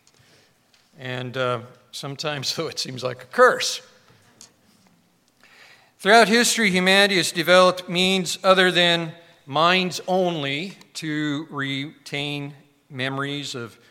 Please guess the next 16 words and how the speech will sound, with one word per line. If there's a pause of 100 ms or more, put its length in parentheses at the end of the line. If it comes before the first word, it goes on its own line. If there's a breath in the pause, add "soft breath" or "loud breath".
(140 soft breath)
historical
events, (400 soft breath)
uh, (100)
traditions, (400 soft breath)
laws,
contracts,
and
so
on. (1500 soft breath)
And
so
when
writing
c-,
came
along,